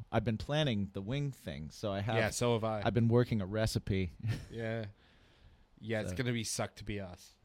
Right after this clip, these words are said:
Speaker 1: Yeah. Cooking is also our bacon. <laughs>
Speaker 2: Yeah.
Speaker 1: Uh, we both absolutely, like, enjoy cooking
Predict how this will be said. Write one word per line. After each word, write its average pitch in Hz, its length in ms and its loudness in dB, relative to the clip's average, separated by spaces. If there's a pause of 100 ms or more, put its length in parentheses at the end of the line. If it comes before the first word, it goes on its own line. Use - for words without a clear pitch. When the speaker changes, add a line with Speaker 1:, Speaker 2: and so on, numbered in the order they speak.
(140)
Speaker 1:
Yeah. 87 240 -4 (240)
Cooking 185 320 10
is 120 100 6
also 123 340 8
our 90 120 4
bacon. 85 360 -4 (160)
<laughs> - 300 0
Speaker 2:
Yeah. 98 260 -2 (460)
Speaker 1:
Uh, 90 400 -4
we 110 100 4
both 117 380 6 (140)
absolutely, 107 580 4
like, 95 360 -2 (440)
enjoy 107 680 2
cooking 113 480 0